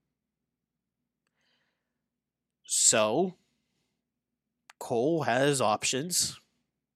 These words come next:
He is behind two people in a competition, and both of those people are playing really well, and he hasn't played much.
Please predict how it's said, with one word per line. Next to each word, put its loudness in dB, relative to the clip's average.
He -8
is -10
behind -4
two -4
people -2
in -6
a -8
competition, -6
and -4
both 2
of -6
those 0
people -2
are 0
playing -2
really -2
well, 2
and -2
he -2
hasn't -2
played 2
much. -2